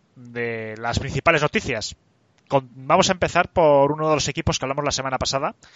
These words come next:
que son los Nets, que como sigan a este paso me parece a mí que van a ir, pues, eh, el entrenador y tres colegas. Pero bueno, se han reforzado con dos veteranos,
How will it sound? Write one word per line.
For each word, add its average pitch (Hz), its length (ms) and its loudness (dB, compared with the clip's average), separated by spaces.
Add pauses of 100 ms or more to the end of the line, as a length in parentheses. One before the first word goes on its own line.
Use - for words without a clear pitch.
(600)
que 120 80 -10
son 147 180 0
los 127 180 0
Nets, 139 360 -4
que 139 120 -8
como 113 200 -6
sigan 131 360 -2
a 127 40 -2
este 123 200 -6
paso 135 340 0
me 120 120 -6
parece 120 200 -6
a 120 40 -10
mí 123 100 -10
que 117 160 -8
van 120 160 -4
a 120 140 -4
ir, 120 500 -8
pues, 113 420 -8
eh, 104 840 -12 (880)
el 120 120 -6
entrenador 120 600 0
y 131 60 0
tres 135 220 -2
colegas. 147 580 0
Pero 143 120 2
bueno, 165 140 2
se 147 100 0
han 165 80 0
reforzado 170 640 2 (180)
con 135 200 0
dos 151 180 4
veteranos, 160 640 0